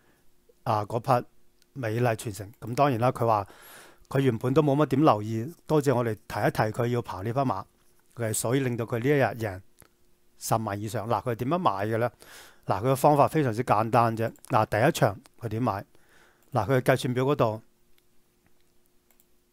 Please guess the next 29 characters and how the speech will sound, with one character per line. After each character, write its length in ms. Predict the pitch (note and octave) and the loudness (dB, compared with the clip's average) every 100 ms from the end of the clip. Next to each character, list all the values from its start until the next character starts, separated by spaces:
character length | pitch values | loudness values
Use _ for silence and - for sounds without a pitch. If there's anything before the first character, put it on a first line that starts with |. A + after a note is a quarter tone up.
| _ _ _ _ _ _ _ _ _ _ _ _ _ - _ _ _ _ _ _ _ _ _ _ _ _ _ | _ _ _ _ _ _ _ _ _ _ _ _ _ -20 _ _ _ _ _ _ _ _ _ _ _ _ _
蓋 240 | - D#3+ D3 | 2 4 6
世 100 | D#3 | 4
之 140 | E3 | 2
寶 200 | D3+ D3+ | 4 4
係 40 | A#2+ | 4
膽 260 | A2 B2+ | 4 4
㗎 80 | C3 | 4
啦。 200 | B2 B2 - - - | 4 2 -2 -20 0
佢 140 | C3 | 2
首 280 | C3 A#2+ D#3 | 4 4 2
先 240 | F3 F#3 | 2 0
睇 180 | - C3 | 2 2
同 240 | D#3 A2+ | 2 -2
程， 320 | A2+ A#2 G#2+ - _ _ | -2 -2 -2 -10 _ _
嗱， 180 | C3 G#2 | -2 -2
田 240 | - A#2+ G#2+ | -2 -6 -6
草 400 | - G2+ C3 - _ _ _ _ _ _ _ _ - _ _ _ _ _ _ _ - | -6 -2 -2 -4 _ _ _ _ _ _ _ _ -20 _ _ _ _ _ _ _ -6
一 100 | C3+ | -4
千， 300 | - C3+ C#3+ - _ - - - _ _ _ _ _ _ _ | 2 2 0 -6 _ -20 -20 -20 _ _ _ _ _ _ _
齊 220 | - B2 | 0 2
一 40 | D#3 | 4
齊， 300 | D3+ B2+ A#2+ _ _ _ | 4 2 0 _ _ _
叫 100 | - C3 | 2 4
佢 60 | |
第 100 | A#2 | 8
一 80 | D#3 | 6
匹 140 | - | 6
嘅 180 | D3+ C#3 | 2 2
啫。 220 | B2 C3+ | 2 2